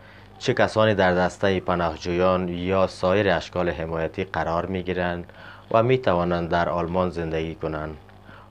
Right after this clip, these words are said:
و چه کسی به صورت غیر قانونی در آلمان است و باید به خانه برگردد؟ تفاوت بسیار میان آنچه در جامعه بر سر زبان هاست و عبارات صحیح قانونی وجود دارد. حق اقامت در آلمان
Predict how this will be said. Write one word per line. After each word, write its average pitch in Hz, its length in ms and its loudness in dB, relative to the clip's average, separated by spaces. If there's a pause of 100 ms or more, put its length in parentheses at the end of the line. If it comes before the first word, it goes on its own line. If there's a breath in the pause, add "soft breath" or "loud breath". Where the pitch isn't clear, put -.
و 87 120 2
چه 107 200 -8
کسی 92 320 -2
به 82 140 -2
صورت 87 340 -4
غیر 90 360 0
قانونی 110 360 0
در 104 180 2
آلمان 104 400 2
است 98 300 -2
و 90 80 2
باید 87 400 -2
به 90 60 -2
خانه 92 320 -4
برگردد؟ 73 640 -8 (1120 loud breath)
تفاوت 98 360 2
بسیار 101 480 4
میان 87 340 0
آنچه 107 500 -2
در 80 200 -2
جامعه 87 760 -2 (540 loud breath)
بر 82 100 -2
سر 110 260 -2
زبان 123 380 4
هاست 117 340 2
و 101 60 4
عبارات 92 500 0
صحیح 90 480 -4
قانونی 82 440 -8
وجود 80 380 -6
دارد. 107 480 4 (420 loud breath)
حق 117 240 0
اقامت 85 480 -4
در 82 180 -2
آلمان 98 640 -4